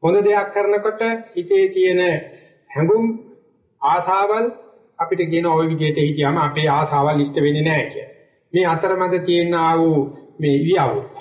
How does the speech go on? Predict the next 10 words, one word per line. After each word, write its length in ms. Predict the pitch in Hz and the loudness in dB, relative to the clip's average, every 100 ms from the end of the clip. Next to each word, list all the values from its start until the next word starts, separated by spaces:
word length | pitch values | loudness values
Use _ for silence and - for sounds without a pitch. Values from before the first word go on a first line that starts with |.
| - _ _ | -20 _ _
ඒ 140 | 156 156 | -2 0
පැත්තට 340 | 143 - 131 | -2 -2 -2
මේ 180 | 135 135 | 0 0
පැත්තට 360 | 135 - 170 160 143 - - - _ _ | -2 -2 -2 0 -2 -4 -16 -20 _ _
අන්දමන්ද 520 | - 143 147 143 139 131 | -2 2 2 2 0 0
ගති 300 | 131 139 151 | 0 -2 0
නිසා 320 | 143 135 156 254 - | 0 2 0 -2 -6
හිත 200 | 160 160 | -6 -2
නිතරම 600 | 165 151 170 165 165 160 | -2 -2 0 2 2 2
තියෙන්නේ 460 | 156 147 151 175 170 | -2 -2 0 0 0